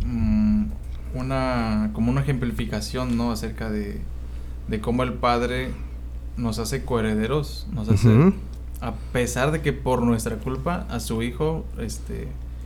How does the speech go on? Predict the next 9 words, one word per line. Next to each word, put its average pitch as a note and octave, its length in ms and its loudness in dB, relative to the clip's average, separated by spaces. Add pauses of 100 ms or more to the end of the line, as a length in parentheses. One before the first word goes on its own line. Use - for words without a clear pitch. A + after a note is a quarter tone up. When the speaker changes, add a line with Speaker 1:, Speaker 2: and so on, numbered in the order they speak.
(140)
Speaker 1:
lo A#2+ 100 -2
tuvieron A#2 280 0
que B2+ 100 -2
matar. G#2+ 320 0 (1200)
A A2 80 -2
ver B2 140 0
si D#3 100 0
lo, B2+ 260 2
lo, G#2+ 180 0